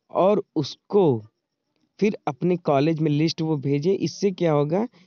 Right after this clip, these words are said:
कि दीक्षा ऐप डाउनलोड करने के बाद आपको इंटर्नशिप के नंबर मिलेंगे, यानी कि अब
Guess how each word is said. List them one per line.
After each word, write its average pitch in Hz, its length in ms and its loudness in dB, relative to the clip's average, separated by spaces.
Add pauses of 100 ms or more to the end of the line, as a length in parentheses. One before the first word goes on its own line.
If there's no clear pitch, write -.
(160)
कि 180 80 -6
दीक्षा 147 540 -6
ऐप 160 200 -2
डाउनलोड 151 580 -2
करने 135 380 -4
के 135 120 -6
बाद 147 540 -6 (800)
आपको 160 1000 -4 (2750)
इंटर्नशिप 156 680 0
के 196 100 2
नंबर 135 520 2
मिलेंगे, 110 600 -4 (1900)
यानी 151 280 0
कि 190 260 -4 (120)
अब 156 180 -2